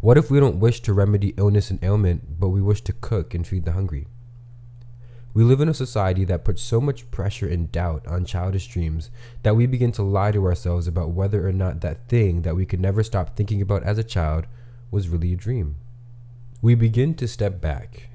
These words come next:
and we tell ourselves that it was just a childish occupation, and now it's time to put that aside and find a real job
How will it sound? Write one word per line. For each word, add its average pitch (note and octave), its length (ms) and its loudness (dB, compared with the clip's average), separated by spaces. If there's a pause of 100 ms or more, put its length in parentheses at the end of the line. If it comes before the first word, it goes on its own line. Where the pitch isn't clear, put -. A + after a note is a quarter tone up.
and G#2+ 120 4
we G#2+ 100 6
tell B2 200 2
ourselves F2+ 520 2
that F2+ 120 4
it F2 80 0
was F#2+ 140 2
just - 240 0
a F2 40 -2
childish F#2 440 -2
occupation, D#2+ 800 0 (360)
and A2 140 4
now A#2 180 6
it's - 160 -2
time G#2+ 240 2
to G#2 100 -4
put - 220 12
that B2 140 4
aside D#2+ 560 -2
and E2+ 120 -4
find F2+ 260 0
a E2+ 40 -2
real G2+ 200 2
job F#2+ 420 -8